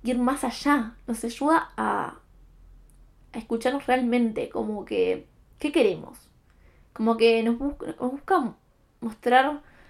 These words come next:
y nos hace abrir un poco los ojos, porque a veces la exigencia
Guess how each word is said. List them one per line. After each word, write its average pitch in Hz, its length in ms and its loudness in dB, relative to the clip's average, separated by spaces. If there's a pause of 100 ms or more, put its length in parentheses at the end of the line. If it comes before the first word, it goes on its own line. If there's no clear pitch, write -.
(580)
y 226 360 -2
nos 226 260 -4
hace 269 220 0
abrir 247 320 4
un 240 120 0
poco 247 220 4
los 220 240 2
ojos, 269 280 -2
porque 226 220 -6
a 220 40 0
veces 320 220 0
la 226 80 0
exigencia 226 960 0